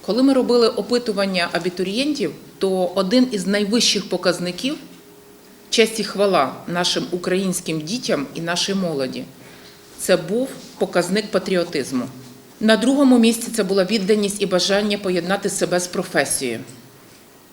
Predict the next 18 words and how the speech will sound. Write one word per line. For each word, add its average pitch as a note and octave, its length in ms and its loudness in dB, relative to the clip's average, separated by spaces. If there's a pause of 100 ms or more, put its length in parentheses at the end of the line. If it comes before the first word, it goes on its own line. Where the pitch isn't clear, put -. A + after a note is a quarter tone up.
(440)
Третє — B3 420 4 (120)
вплив A3+ 280 2
батьків, A3+ 600 -2
родинні F3+ 500 0
зв'язки, E3+ 600 0 (480)
бажання G3 720 2
продовжити G3 640 2
справу F#3+ 380 0
батька F#3+ 440 0
або E3 220 -2
матері. A#3+ 440 0 (640)
Оцей A#3 440 0
патріотизм, F#3+ 840 0 (1040)
який G3+ 400 0
народжується F#3+ 880 0 (260)
в E3+ 40 -6
наших G3 440 0
дітях E3 380 -2